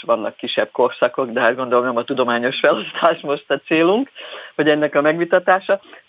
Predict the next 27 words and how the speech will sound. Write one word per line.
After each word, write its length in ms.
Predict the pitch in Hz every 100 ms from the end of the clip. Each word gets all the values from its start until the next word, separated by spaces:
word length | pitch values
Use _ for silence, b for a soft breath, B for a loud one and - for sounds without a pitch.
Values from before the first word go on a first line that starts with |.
| -
Tehát, 520 | 190 185 190 185 185
eh, 240 | - 185 190
először 320 | 311 415 254
is 140 | 214
a, 220 | 202 190 180
a, 280 | - 165 -
az 80 | 170
úgynevezett 360 | 220 190 143
nagy 240 | 156 160 156
honvédő 560 | 147 143 139 127 131
háború 500 | 139 135 131 127 127
emléke 840 | - 135 127 123 113 - 117 170 -
és 260 | - 127 -
annak 380 | - 151 151 147
a 60 | 131
feldolgozása, 1300 | - 123 123 139 120 131 135 127 139 147 147 151 - -
ez 240 | 139 147
a 260 | 151 156 156
napi 480 | 143 175 196 196 135
valóságunk 800 | 160 143 123 - 127 120 131 135
része 400 | 151 127 - 117
ma, 340 | 117 127 190 - B B _
hiszen 420 | 156 - 147 147
az 260 | 143 143 139
ukrajnai 500 | 143 151 135 131 127
háborúnak 840 | 135 131 127 123 127 120 135 127
a 300 | 117 120 120